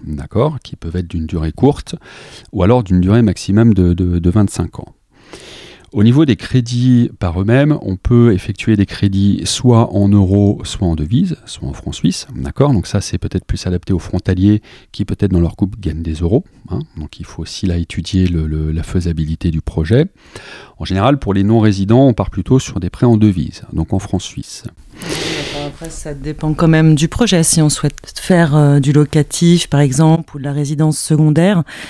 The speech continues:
Speaker 2: bon, à voir quelle est la, la finalité du projet, si on reste en francs suisses, si on part en euros, euh,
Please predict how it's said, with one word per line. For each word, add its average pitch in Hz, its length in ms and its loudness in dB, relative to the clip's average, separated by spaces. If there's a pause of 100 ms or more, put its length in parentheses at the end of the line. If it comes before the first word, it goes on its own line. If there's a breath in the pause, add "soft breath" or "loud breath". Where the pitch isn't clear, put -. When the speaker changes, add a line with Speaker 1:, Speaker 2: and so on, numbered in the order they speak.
(640 loud breath)
Speaker 2:
bon, 160 260 2
à 165 100 2
voir 170 220 2
quelle 180 180 2
est 170 100 4
la, 160 180 4
la 156 120 2
finalité 196 440 2
du 165 140 -2
projet, 170 600 2
si - 360 0
on 165 160 4
reste 165 380 0
en 147 80 0
francs 147 220 -4
suisses, 170 320 -4
si - 200 -2
on 160 120 2
part 160 280 -2
en 151 120 2
euros, 160 760 2
euh, 131 260 -2